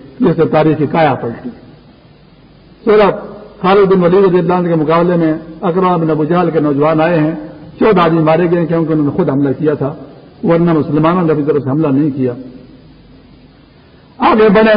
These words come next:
تو جس وقت روم والوں نے اس، اس تاریخ، وجود میں آئی ہوئی تاریخ اور اس فلاحی را-، وجود میں آئی ہوئی فلاحی ریاست جو ان کے لیے بہت بڑا، بڑی خطرہ بن گئی تھی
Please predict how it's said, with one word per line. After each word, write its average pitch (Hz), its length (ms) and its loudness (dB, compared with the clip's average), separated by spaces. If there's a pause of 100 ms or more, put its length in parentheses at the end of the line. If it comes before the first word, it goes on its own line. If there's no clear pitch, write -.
تو 185 400 2 (720)
جس 190 220 2
وقت 196 380 0 (760)
روم 220 360 4
والوں 202 260 4
نے 185 240 2 (2500)
اس، 196 420 2 (480)
اس 175 260 0
تاریخ، 190 440 2
وجود 190 280 2
میں 190 120 2
آئی 196 100 4
ہوئی 208 140 4
تاریخ 165 440 2 (720)
اور 180 240 2
اس 220 240 4 (840)
فلاحی 202 420 4
را-، 175 540 -2
وجود 185 260 0
میں 190 100 2
آئی 196 120 4
ہوئی 202 140 2
فلاحی 180 280 2
ریاست 165 720 -2
جو 170 60 2
ان 190 120 2
کے 180 60 0
لیے 175 120 4
بہت 190 220 2
بڑا، 170 200 2
بڑی 151 280 0
خطرہ 196 280 0
بن 175 220 2
گئی 156 140 0
تھی 131 200 -2